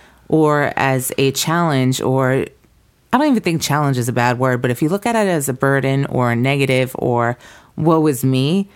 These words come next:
then the following steps are gonna continue to be a woe is me. And now I'm not poly positive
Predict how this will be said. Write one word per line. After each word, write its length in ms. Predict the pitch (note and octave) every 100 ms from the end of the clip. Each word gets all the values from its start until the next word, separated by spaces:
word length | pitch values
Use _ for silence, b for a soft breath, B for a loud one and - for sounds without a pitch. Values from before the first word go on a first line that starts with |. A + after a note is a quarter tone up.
| b b b
then 640 | D3 C#3 D#3 D3 D3 B2+
the 160 | C#3+ D3
following 520 | C#3 D3 D3+ C#3+ C#3
steps 360 | C3+ - C3+ -
are 100 | C3+
gonna 200 | C#3 B2+
continue 640 | - C#3 - E3 C#3+ C3+
to 140 | - C3+
be 440 | B2 A#2 A2+ A2 _ _ -
a 80 |
woe 240 | C3+ C3 B2+
is 120 | A2
me. 280 | A#2+ G#2 A2+ B B B
And 120 | - E3
now 200 | D#3+ -
I'm 180 | F#3+
not 280 | B3 B3 -
poly 300 | - F3 D#3
positive 760 | C3+ C#3+ C#3 C#3+ C#3 C3 -